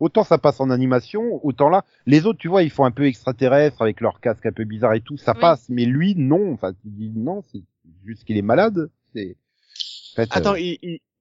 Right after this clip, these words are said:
Speaker 3: il, il est vraiment mort là ? Enfin, je veux dire, il meurt vraiment dans le deuxième épisode ? Euh, c'est, c'est vraiment ça, sa fin ? C'est tellement
Speaker 1: Bah,
Speaker 3: nul ?
Speaker 1: oui. Enfin,
Speaker 3: Euh,
Speaker 1: Pourquoi ?
Speaker 3: Vera qui pète un câble et qui le tue. Mais pourquoi ?
Speaker 2: Reva, Reva.
Speaker 3: <laughs> Pourquoi ?
Speaker 2: Elle s'appelle Reva.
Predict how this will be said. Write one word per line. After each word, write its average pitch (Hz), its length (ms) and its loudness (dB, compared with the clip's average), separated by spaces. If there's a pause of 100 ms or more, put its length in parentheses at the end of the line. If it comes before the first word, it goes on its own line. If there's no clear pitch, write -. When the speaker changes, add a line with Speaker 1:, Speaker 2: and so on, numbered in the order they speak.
Speaker 3:
il, 180 240 -6
il 185 180 2
est 185 60 12
vraiment 220 340 2
mort 214 240 0
là ? 196 140 0 (120)
Enfin, 190 80 -10
je - 40 -20
veux 156 120 -16
dire, 156 40 -10
il 160 200 -4
meurt 165 180 -2
vraiment 180 260 -2
dans 311 80 -2
le 214 60 -4
deuxième 202 260 2
épisode ? 202 380 -2
Euh, 165 220 -6
c'est, 147 260 -4
c'est 143 120 -2
vraiment 175 220 6
ça, 220 160 0
sa 208 120 -2
fin ? 208 140 -6 (720)
C'est 143 180 -6
tellement 214 240 8
Speaker 1:
Bah, 190 80 6
Speaker 3:
nul ? 311 220 2 (680)
Speaker 1:
oui. 139 200 -4 (340)
Enfin, 73 260 -10 (600)
Speaker 3:
Euh, 202 120 2
Speaker 1:
Pourquoi ? 165 80 -4
Speaker 3:
Vera 196 320 6
qui - 140 -8
pète 214 160 -2
un 208 80 2
câble 247 240 -2
et - 40 -4
qui 208 120 -8
le 180 60 -10
tue. 302 220 -6 (100)
Mais 165 160 -10
pourquoi ? 339 360 -2
Speaker 2:
Reva, 247 180 4 (280)
Reva. 202 300 -4
Speaker 3:
<laughs> - 40 -20
Pourquoi ? - 340 2
Speaker 2:
Elle 220 100 -8
s'appelle 214 240 -6
Reva. 202 380 -10